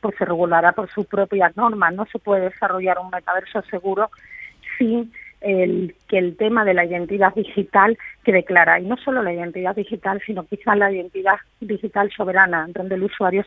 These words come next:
sea el propio, el propio gestor y el dueño de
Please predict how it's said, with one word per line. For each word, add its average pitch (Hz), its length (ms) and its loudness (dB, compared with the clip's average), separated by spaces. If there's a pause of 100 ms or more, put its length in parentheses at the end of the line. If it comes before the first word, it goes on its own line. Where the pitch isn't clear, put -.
sea 208 100 2
el 214 140 0
propio, 202 640 0 (440)
el 220 140 -6
propio 233 300 0
gestor 226 400 -2
y 208 80 0
el 180 160 -2
dueño 202 360 0
de 196 120 0